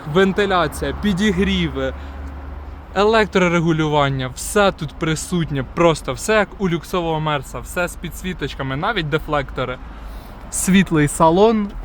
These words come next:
з люком. Суперова комплектація, я б сказав, навіть жир. Акустика тут від Burmeister.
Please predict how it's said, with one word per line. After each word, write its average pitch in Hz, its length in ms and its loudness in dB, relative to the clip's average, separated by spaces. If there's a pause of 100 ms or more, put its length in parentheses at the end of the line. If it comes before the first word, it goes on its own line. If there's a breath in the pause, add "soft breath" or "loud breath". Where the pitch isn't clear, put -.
(320)
з 151 200 -6
люком. 156 640 2 (2500)
Суперова 190 520 6
комплектація, 160 920 0
я 147 40 2
б 143 80 -4
сказав, 156 380 4
навіть 147 340 0
жир. 147 340 4 (100)
Акустика 165 680 0
тут 151 200 -4
від 160 120 -2 (120)
Burmeister. 165 640 4